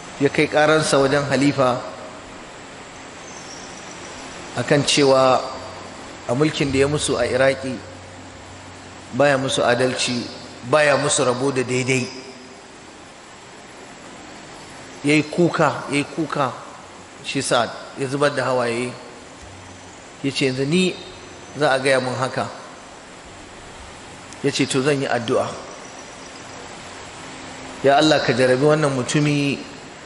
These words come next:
da tsufa, da nisan kwana, kar ya mutu, kuma ka fitine shi. Matukar wannan abin da ya faɗa ba haka bane,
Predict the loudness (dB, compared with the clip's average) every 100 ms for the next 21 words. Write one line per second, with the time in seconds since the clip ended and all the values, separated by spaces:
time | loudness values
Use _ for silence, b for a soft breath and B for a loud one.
0 | -18 -18 -18 -18 -18 -18 -16 -16 -16 -16
1 | -8 -6 -2 4 4 6 2 2 -2 -10
2 | -12 -14 -14 -4 0 4 4 4 4 4
3 | 4 2 -2 -6 -14 -14 -2 2 2 2
4 | 2 0 -4 -8 -18 -18 -18 -18 -18 -18
5 | -18 -14 0 2 2 2 0 2 4 4
6 | 4 -2 -6 -12 -16 -18 -18 -18 -18 -18
7 | -18 -18 -20 -18 -18 -18 -18 -18 -18 -18
8 | -18 -18 -16 -6 2 2 4 2 2 4
9 | 2 0 0 2 2 2 2 2 0 0
10 | -2 -2 -2 -2